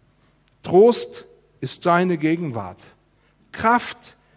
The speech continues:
bringt mir seine Gegenwart. Licht ins Dunkel kommt durch seine Gegenwart.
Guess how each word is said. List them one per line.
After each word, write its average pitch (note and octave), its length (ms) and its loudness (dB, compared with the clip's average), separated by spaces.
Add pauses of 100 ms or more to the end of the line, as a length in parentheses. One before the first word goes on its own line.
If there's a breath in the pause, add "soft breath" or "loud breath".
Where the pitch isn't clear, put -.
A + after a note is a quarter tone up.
(180)
bringt G#3 280 0
mir F3 100 6
seine G#3 480 4
Gegenwart. E3+ 800 -2 (2000)
Licht B3+ 380 4
ins A3+ 240 0
Dunkel C4 380 4
kommt B3 400 0
durch A#3 160 2
seine C4 480 2
Gegenwart. F#3 720 -2